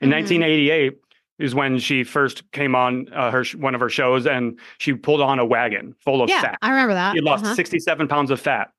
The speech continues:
Speaker 2: Yep.
Speaker 1: doing OptiFast. It was a
Speaker 2: Mm-hmm.
Speaker 1: four hundred calorie d-, a day diet, do-, doing
Speaker 2: Mm-hmm.
Speaker 1: nothing but protein shakes. And she promoted that product in
Speaker 2: Mm-hmm.
Speaker 1: nineteen eighty-eight,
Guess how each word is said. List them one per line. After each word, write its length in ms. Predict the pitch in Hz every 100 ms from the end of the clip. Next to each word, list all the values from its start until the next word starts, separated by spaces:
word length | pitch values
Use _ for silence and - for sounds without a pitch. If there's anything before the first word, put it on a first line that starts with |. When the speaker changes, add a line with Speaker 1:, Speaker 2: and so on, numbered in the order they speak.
| _ -
Speaker 2:
Yep. 180 | 208 208
Speaker 1:
doing 300 | 147 143 139 -
OptiFast. 720 | 139 - 123 - - - - - -
It 60 |
was 120 | 135 127
a 40 |
Speaker 2:
Mm-hmm. 80 | 113
Speaker 1:
four 180 | 151 147
hundred 240 | 151 147
calorie 580 | 143 135 135 135 135 - _ _ 135
d-, 80 | 160
a 140 | 147
day 240 | 139 139
diet, 480 | 131 127 123 117 - _ -
do-, 160 | 127 -
doing 180 | 131 131
Speaker 2:
Mm-hmm. 60 | 202
Speaker 1:
nothing 220 | - 123
but 140 | 117
protein 360 | 131 120 120 110
shakes. 400 | 120 117 - - - -
And 100 | 131
she 100 | 147
promoted 460 | 131 139 139 139 135
that 180 | 135 -
product 500 | 143 135 120 117 _ -
in 60 | 123
Speaker 2:
Mm-hmm. 60 |
Speaker 1:
nineteen 340 | 131 160 139 131
eighty-eight, 640 | 127 123 117 135 160